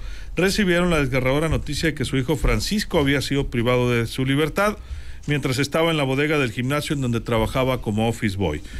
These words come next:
Con ese semblante de dolor, padres alzaron la voz para exigir respuestas desde la Fiscalía. Recordaron con tristeza que justamente este ocho de agosto su hijo Francisco estaba cumpliendo treinta años de edad. Ambas familias y personas cercanas fueron acompañadas por el profesor Oscar Loza Ochoa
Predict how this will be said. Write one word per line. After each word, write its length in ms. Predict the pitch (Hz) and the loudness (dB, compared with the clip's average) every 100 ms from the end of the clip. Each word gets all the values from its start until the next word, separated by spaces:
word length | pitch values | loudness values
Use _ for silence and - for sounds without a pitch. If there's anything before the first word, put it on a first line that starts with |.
| - - | 0 0
Con 100 | 120 | 0
ese 180 | 139 139 | 0 2
semblante 380 | 120 120 135 139 | 2 2 0 0
de 60 | 123 | 2
dolor, 380 | 123 156 190 | 4 2 2
padres 360 | 165 151 156 127 | 2 2 0 0
alzaron 400 | 117 - 139 135 | -2 0 0 2
la 60 | 117 | 0
voz 220 | 151 - | 0 -2
para 180 | - 131 | -2 -2
exigir 380 | - 110 151 | -2 -2 0
respuestas 720 | 143 113 - 170 - 208 - - - - - | 0 0 0 0 2 0 0 -6 -10 -6 -2
desde 340 | 139 165 156 | 0 2 2
la 140 | 156 139 | 2 0
Fiscalía. 680 | - 165 - 190 247 202 117 - - - - | 0 -4 0 0 2 0 -2 -8 -10 -10 -4
Recordaron 560 | 143 147 147 147 165 156 | -4 0 0 2 0 0
con 200 | 147 123 | -2 0
tristeza 480 | 127 165 165 226 | 0 0 0 0
que 120 | - 131 | -2 -2
justamente 560 | 151 143 143 139 - | -2 0 2 2 2
este 160 | 143 151 | 2 2
ocho 260 | 143 - | 0 0
de 60 | 131 | 0
agosto 400 | 131 165 - 190 | 2 0 0 0
su 140 | - | 4
hijo 180 | 143 156 | 4 4
Francisco 480 | 123 120 113 135 - | 2 0 0 0 0
estaba 280 | - 127 120 | 0 0 0
cumpliendo 460 | 113 - 117 113 - | -2 -2 0 0 0
treinta 340 | 113 107 107 | -2 0 2
años 200 | 107 104 | 2 2
de 80 | 123 | 2
edad. 240 | 151 165 - - - - - | 0 0 -2 -6 -6 -6 -2
Ambas 240 | 160 170 165 | 0 2 2
familias 560 | 170 160 151 160 160 | 0 2 2 4 2
y 40 | 147 | 2
personas 380 | 131 117 147 135 | 2 2 0 0
cercanas 460 | 123 - 160 180 | -2 0 0 2
fueron 220 | 156 147 | 2 0
acompañadas 580 | 127 - 107 117 131 147 | 0 -2 0 0 2 0
por 140 | - 117 | 0 -2
el 60 | |
profesor 380 | 101 107 107 143 | 0 -2 2 2
Oscar 260 | 139 - 127 | 0 0 0
Loza 240 | 123 120 | 0 0
Ochoa 400 | 113 156 180 196 | -2 2 2 2